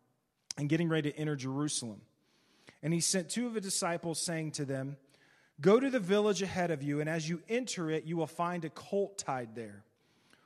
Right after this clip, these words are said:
which no one has ever ridden. Untie it and bring it here.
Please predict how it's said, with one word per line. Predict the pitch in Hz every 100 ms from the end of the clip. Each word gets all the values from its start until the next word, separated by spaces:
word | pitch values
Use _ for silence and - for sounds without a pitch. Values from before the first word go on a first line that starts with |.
| -
which | 151 -
no | 156 196 233
one | 185 151 139
has | 143 131
ever | 156 147 143
ridden. | 143 120 107 92 - _ _ _ _ _ _ _ _ - - - -
Untie | 214 262 - 220 220
it | 202 170
and | 165
bring | 143 190 180
it | 139
here. | 143 135 98